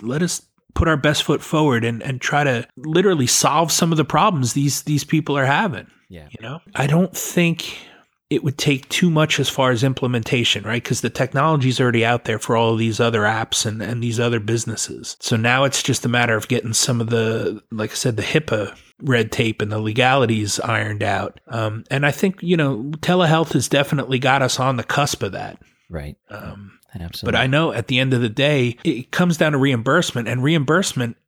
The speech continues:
Speaker 1: it, it, we're the only business that I can think of that reimburses, right? You can't go to a grocery store and, and take out some, some groceries and then say, "Oh, I'll reimburse you for this," you know,
Speaker 2: Yeah.
Speaker 1: like, the,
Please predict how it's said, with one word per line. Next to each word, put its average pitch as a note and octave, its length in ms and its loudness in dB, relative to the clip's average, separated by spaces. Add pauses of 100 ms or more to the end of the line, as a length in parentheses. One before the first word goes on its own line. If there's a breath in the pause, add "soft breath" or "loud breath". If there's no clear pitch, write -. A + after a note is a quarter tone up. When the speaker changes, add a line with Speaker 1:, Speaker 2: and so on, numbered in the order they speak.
Speaker 1:
it, C3 160 -4 (200)
it, C#3 200 -6 (160)
we're F3+ 180 4
the G#3 280 4
only F3 800 4
business C#3+ 480 2
that B2 140 -2
I D3+ 140 0
can D#3+ 180 -2
think D3 340 -4
of G#2+ 540 -6
that B2 220 -2 (260)
reimburses, B2+ 920 0
right? A#2+ 160 0
You D3+ 120 -4
can't F3 260 2
go D#3+ 120 4
to D3+ 100 6
a B2 60 2
grocery B2+ 480 2
store A2+ 400 0
and, A2 160 -2
and A2+ 340 -6
take C#3 240 -2
out B2+ 240 0
some, A2+ 480 -4
some A#2 260 -2
groceries A#2+ 640 0
and A#2+ 80 -4
then A#2 100 -2
say, C3 220 0
"Oh, D#3 180 4
I'll D#3 140 4
reimburse C3+ 560 2
you A2+ 80 -4
for A2+ 160 -4
this," G#2+ 380 -6
you A2+ 100 -6
know, A#2+ 180 -4
Speaker 2:
Yeah. B2 60 -4
Speaker 1:
like, A#2+ 260 -6 (640 loud breath)
the, D#3 360 0